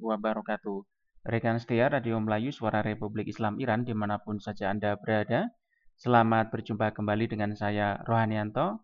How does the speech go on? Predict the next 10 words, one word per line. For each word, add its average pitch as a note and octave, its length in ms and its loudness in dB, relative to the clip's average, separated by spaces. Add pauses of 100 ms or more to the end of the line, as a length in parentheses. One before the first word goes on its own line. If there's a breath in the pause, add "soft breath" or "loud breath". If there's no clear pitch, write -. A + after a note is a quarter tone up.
dalam G#2+ 320 0
acara G#2 320 -2
Warta G#2+ 400 -2
Berita G#2+ 320 -2
Singkat. A#2 480 0 (800 soft breath)
Hari C3 320 6
ini C#3 240 2
Jumat A#2+ 400 0
tanggal G#2 400 -2
delapan G#2 400 0